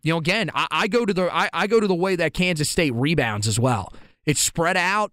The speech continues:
There's some guys, though, that have really stepped up here in the tournament. Nae'Qwan Tomlin has been tremendous. You saw him the other night sort of take over down low at times. Um, and Keontae Johnson, an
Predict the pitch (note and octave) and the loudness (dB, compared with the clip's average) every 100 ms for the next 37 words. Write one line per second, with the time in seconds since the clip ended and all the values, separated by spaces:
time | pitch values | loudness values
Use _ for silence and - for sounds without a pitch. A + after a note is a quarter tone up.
0 | D3+ D3 - C3+ D#3 F3+ F#3+ D#3+ F#3 F3+ | -2 -2 -2 -4 0 0 0 0 0 0
1 | E3 D3+ B2+ D3 F3+ F#3+ - - E3 - | 0 -2 -2 0 2 2 0 -2 -2 0
2 | E3 F3 F3 E3 C#3 - E3 E3+ F#3 F3+ | 0 2 0 2 0 0 0 2 0 -2
3 | C#3+ D3+ D#3+ F3 F3 D3+ D3+ D3+ E3+ F3 | 0 0 0 0 0 0 -2 0 0 0
4 | F3 E3 - - C#3+ B2 D3 C3+ - D3 | 0 0 -2 -2 0 0 0 0 0 0
5 | B2+ D3 E3 F3+ - D3 - E3+ D#3 E3 | 0 0 0 -2 -2 -4 0 0 0 0
6 | D#3 D#3+ D#3 D3+ D#3+ D#3+ E3+ D#3 - F3+ | 0 0 0 0 0 0 -2 -2 0 -2
7 | E3+ D#3+ E3+ E3 D3+ D#3 D#3+ D#3+ E3+ E3 | 0 0 0 0 0 0 0 0 0 0
8 | D3+ F#3 E3 E3+ D#3+ - - - - D3+ | -2 -2 0 0 -2 -6 -12 -12 -6 -2
9 | C#3+ C#3 C3+ C3+ C3+ D#3+ - F3 E3+ F#3 | 2 2 0 -2 -2 -2 -2 -2 -2 0
10 | G3 D3+ D3+ F3+ G3+ B2+ G2+ - C#3+ | -2 0 0 0 -2 -4 -6 -4 -4